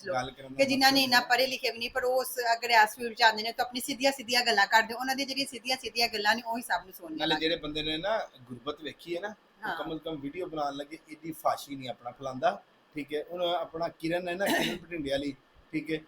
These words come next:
Speaker 2: ਉਹਨੂੰ ਪਤਾ ਹੈ ਕਿ ਯਾਰ ਮੇਰੇ ਤੇ ਬੜਾ ਮਾੜਾ ਟਾਈਮ ਆਇਆ ਸੀ।
Speaker 1: ਬਹੁਤ
Speaker 2: ਚਲੋ ਹੁਣ
Speaker 1: ਮਾੜਾ
Speaker 2: ਜੇ
Speaker 1: ਟਾਈਮ।
Speaker 2: ਉੱਤੇ ਦੇ ਉੱਤੇ ਰੱਬ ਦੀ ਰਹਿਮਤ ਹੈ ਨਾ, ਪਰ ਫਿਰ ਵੀ ਉਹ ਆਪਣੇ ਸ਼ਾਰਟਸ ਬਣਾਉਣ ਦੀ, ਰੋਟੀ ਖਾਂਦੀ ਬਣਾ ਲਏਗੀ, ਠੀਕ ਹੈ,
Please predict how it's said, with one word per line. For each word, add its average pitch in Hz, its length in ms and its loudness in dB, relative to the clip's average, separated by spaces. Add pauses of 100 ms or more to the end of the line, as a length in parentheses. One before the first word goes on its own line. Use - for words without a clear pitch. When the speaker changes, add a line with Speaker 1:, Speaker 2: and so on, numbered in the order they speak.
(200)
Speaker 2:
ਉਹਨੂੰ 233 140 -4
ਪਤਾ 214 220 2
ਹੈ 214 60 6
ਕਿ 208 120 -2
ਯਾਰ 202 160 4
ਮੇਰੇ 185 200 -6
ਤੇ 180 80 -6
ਬੜਾ 156 180 -10
ਮਾੜਾ 123 300 -6
ਟਾਈਮ 120 260 -8
ਆਇਆ 104 140 -14
ਸੀ। - 140 -20
Speaker 1:
ਬਹੁਤ 190 280 -4
Speaker 2:
ਚਲੋ 220 140 0
ਹੁਣ 185 80 2
Speaker 1:
ਮਾੜਾ 202 140 -2
Speaker 2:
ਜੇ 208 120 2
Speaker 1:
ਟਾਈਮ। 202 100 2
Speaker 2:
ਉੱਤੇ 190 160 -6
ਦੇ 196 60 -2
ਉੱਤੇ 185 160 -8
ਰੱਬ 147 260 4
ਦੀ 170 80 -8
ਰਹਿਮਤ 170 340 -6
ਹੈ 190 40 -4
ਨਾ, 214 140 0 (280)
ਪਰ 247 100 -2
ਫਿਰ 262 200 0
ਵੀ 262 140 0
ਉਹ 240 240 0 (140)
ਆਪਣੇ 226 200 2
ਸ਼ਾਰਟਸ 190 340 4
ਬਣਾਉਣ 202 240 0
ਦੀ, 185 100 -8
ਰੋਟੀ 196 240 0
ਖਾਂਦੀ 190 300 0
ਬਣਾ 202 160 2
ਲਏਗੀ, 175 360 0
ਠੀਕ 175 380 -10
ਹੈ, 175 120 -2